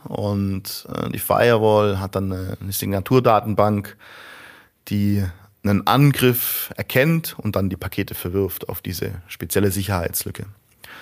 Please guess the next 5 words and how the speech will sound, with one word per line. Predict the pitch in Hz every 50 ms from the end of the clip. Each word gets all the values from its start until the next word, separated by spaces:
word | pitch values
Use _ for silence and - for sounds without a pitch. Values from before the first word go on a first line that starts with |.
| - - - - - - - - - - - - - _ _ _ _ _ _
Als, | - 101 101 101 92 - - - - -
als | - - - -
nächstes | 120 131 147 147 - - - 127 117 113 - - -
einen, | 104 104 104 101 101 101 101
äh, | 98